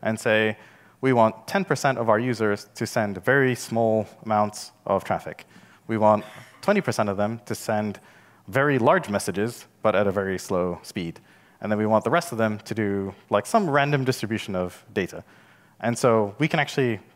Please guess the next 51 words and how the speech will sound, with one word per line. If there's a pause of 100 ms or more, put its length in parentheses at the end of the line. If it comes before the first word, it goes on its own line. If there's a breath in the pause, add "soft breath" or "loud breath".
(140)
script
this,
and
it's
reproducible.
So
we (520 loud breath)
release
a
new
version,
we
run
a
new
version
of
Kafka, (320 loud breath)
we
maybe
tune
the
O
S
a
little
bit,
and
we
say,
"All
right, (120)
go
and, (200)
and
hammer
this
cluster." (340 loud breath)
And
so
it'll
provision
all
the
users,
it'll
push
all
this
data
through,